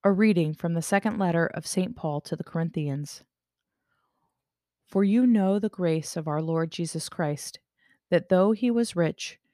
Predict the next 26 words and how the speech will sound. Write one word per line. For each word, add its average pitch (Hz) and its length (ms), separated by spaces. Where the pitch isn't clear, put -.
yet 170 240
for 202 240
your 220 220
sake 156 500
he 196 260
became 196 440
poor, 147 400
so - 160
that 156 240
by 180 240
his 214 240
poverty 156 680
you 170 380
might 156 240
become 156 360
rich." - 440
Second 190 480
Corinthians 156 680
eight 160 340
nine. 139 420
From 190 320
Pope 220 320
Francis' 185 580
Message 160 460
for - 160
Lent, 143 420